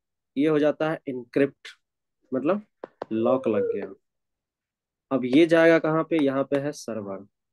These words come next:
जैसे WhatsApp आप message करते हैं, तो message जैसे मुझे किया तो direct मुझे नहीं आएगा message, कहाँ जाएगा? पहले वो server में जाएगा,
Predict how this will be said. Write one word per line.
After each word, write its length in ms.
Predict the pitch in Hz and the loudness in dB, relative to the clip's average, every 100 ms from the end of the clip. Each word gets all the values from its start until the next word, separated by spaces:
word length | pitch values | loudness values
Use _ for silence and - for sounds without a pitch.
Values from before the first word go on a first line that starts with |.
| _ _ _ _ - | _ _ _ _ -2
जैसे 160 | - 156 | 4 6
WhatsApp 460 | 156 160 - 185 | 6 6 2 2
आप 180 | 160 139 | 0 2
message 360 | 143 143 156 - | 2 4 0 -2
करते 300 | 110 - 101 | -10 -12 -18
हैं, 160 | 98 - _ _ _ _ | -18 -20 _ _ _ _
तो 100 | 143 | 2
message 540 | 127 135 147 202 190 _ - | 4 4 6 4 2 _ -2
जैसे 220 | 143 170 | 0 4
मुझे 240 | 160 156 | 4 2
किया 200 | - 185 | 2 2
तो 300 | 208 170 135 - | 2 0 0 -2
direct 300 | 135 151 - | 0 0 0
मुझे 260 | 135 131 175 | -2 0 0
नहीं 180 | 185 165 | 0 -2
आएगा 180 | 107 | -4
message, 340 | 101 104 - - | -12 -16 -18 -8
कहाँ 260 | 135 143 | -4 0
जाएगा? 240 | 151 151 151 | 2 4 4
पहले 240 | 147 151 | 2 4
वो 280 | 156 220 - _ _ _ _ _ | 4 2 -2 _ _ _ _ _
server 640 | - - - 139 139 160 | -20 -18 -2 2 2 2
में 160 | 151 120 | 0 -2
जाएगा, 360 | 104 98 98 | -6 -12 -18